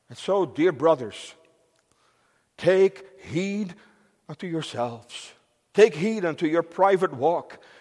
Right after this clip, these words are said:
Take heed to your prayer life. And then, in connection with that, take heed to your public walk. That's so important,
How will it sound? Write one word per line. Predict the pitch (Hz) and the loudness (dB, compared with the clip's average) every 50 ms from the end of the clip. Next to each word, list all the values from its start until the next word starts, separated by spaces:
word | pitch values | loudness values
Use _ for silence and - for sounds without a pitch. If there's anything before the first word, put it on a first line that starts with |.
| _ _ - | _ _ 4
Take | 202 214 214 165 | 4 4 4 4
heed | - 160 220 220 185 147 110 98 - - _ _ _ _ _ _ _ _ _ _ _ _ _ _ _ _ _ _ _ _ _ _ _ _ _ _ | -2 -4 -4 -2 -4 -6 -10 -12 -16 -20 _ _ _ _ _ _ _ _ _ _ _ _ _ _ _ _ _ _ _ _ _ _ _ _ _ _
to | - 160 | -8 -6
your | 151 151 | -6 -6
prayer | 147 - - 220 214 202 | -6 -2 0 2 2 2
life. | 170 127 - - - - - - - - - _ _ _ _ _ _ _ _ _ _ _ _ _ _ _ _ _ _ _ _ _ _ _ _ _ _ - | 2 0 -4 -6 -12 -14 -16 -16 -16 -18 -20 _ _ _ _ _ _ _ _ _ _ _ _ _ _ _ _ _ _ _ _ _ _ _ _ _ _ -2
And | 165 220 220 | 0 0 2
then, | 180 196 208 208 226 233 - - | 4 4 4 4 2 -4 -8 -6
in | 185 185 175 | -6 -6 -4
connection | - - 165 160 196 - - - - - 156 120 | -2 -2 0 2 0 0 0 -4 -8 -8 -6 -4
with | 113 107 - | -4 -6 -4
that, | 98 92 92 104 - - - - _ _ _ _ _ _ _ _ _ _ _ _ _ _ _ | -6 -6 -6 -6 -8 -14 -20 -20 _ _ _ _ _ _ _ _ _ _ _ _ _ _ _
take | - 175 185 180 151 | 0 0 0 0 -2
heed | 131 110 156 220 214 190 180 160 139 - - _ _ _ | -6 -6 -6 -4 -4 -4 -6 -8 -10 -16 -20 _ _ _
to | - 185 170 170 | -6 -6 -4 -2
your | 156 156 156 151 143 - - - - - - | 2 6 8 8 6 6 2 -12 -20 -20 -20
public | - - 214 214 170 196 190 185 180 - - - - | -2 2 2 2 2 2 0 0 0 -4 -10 -18 -8
walk. | 113 110 110 120 - - _ - - - - _ _ _ _ _ _ _ _ _ _ _ _ _ _ _ _ | -6 -6 -6 -6 -10 -14 _ -20 -20 -20 -20 _ _ _ _ _ _ _ _ _ _ _ _ _ _ _ _
That's | 175 - | -6 -6
so | - - 226 196 190 | -4 -4 0 0 0
important, | 175 - - 151 165 156 - 147 110 85 | 0 0 0 0 0 0 0 -8 -20 -20